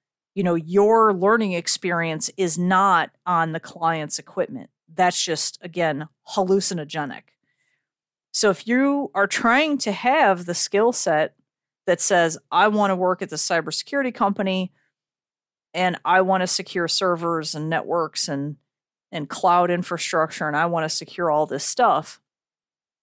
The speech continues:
you have to have experience. So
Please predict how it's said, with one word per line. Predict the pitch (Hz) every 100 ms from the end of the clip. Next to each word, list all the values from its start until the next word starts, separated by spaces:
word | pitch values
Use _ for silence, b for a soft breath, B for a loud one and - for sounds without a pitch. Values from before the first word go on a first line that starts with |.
| _ _ _ _ _ 147
you | 175
have | 190
to | 202
have | 175
experience. | 165 - 226 226 50 - - _ _ _ _ _ _ _ _ _ _
So | - 170 160